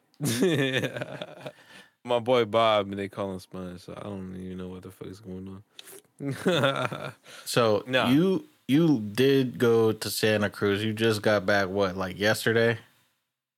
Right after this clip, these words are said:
Speaker 1: Uh, what's today?
Speaker 2: Today? Well, technically it's, like, midnight now, so it's
Speaker 1: Today.
Speaker 2: technically Thursday.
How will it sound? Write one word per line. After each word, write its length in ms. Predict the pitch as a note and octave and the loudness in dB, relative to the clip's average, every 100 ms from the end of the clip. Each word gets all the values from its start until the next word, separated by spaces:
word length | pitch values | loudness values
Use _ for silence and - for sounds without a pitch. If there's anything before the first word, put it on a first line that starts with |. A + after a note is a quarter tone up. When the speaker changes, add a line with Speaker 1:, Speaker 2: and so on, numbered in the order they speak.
| _ _ _ A#2 | _ _ _ -6
Speaker 1:
Uh, 760 | C3 C#3+ D3 D#3 D3+ D3+ D3+ D3 - | -4 -2 -2 -2 -2 -2 -6 -10 -16
what's 200 | D#3+ - | -16 -16
today? 240 | A#2 A#2 - _ _ _ _ _ _ _ - | -18 -20 -20 _ _ _ _ _ _ _ -4
Speaker 2:
Today? 500 | G#2 G2+ A#2+ C#3 C#3+ | -2 2 4 4 2
Well, 300 | A2+ G#2+ F#2 F#2+ - | 2 2 0 -8 -4
technically 540 | A#2+ A2 G#2 G#2+ G#2 | 0 0 0 2 2
it's, 200 | G2 - - _ | 0 -4 -14 _
like, 220 | G#2+ G2 - _ _ _ _ | 0 0 0 _ _ _ _
midnight 520 | G#2+ G2+ G2+ G2 F#2+ | -2 2 2 2 2
now, 180 | G2 G2 | 2 2
so 200 | F#2 G#2 | 2 0
it's 140 | F#2+ G#2 | 0 -4
Speaker 1:
Today. 100 | A2 | -4
Speaker 2:
technically 460 | A2+ G#2 G2+ G#2 F2+ | 0 0 0 0 0
Thursday. 720 | G#2 G2 G2 - G2 G2 | 2 2 0 0 0 0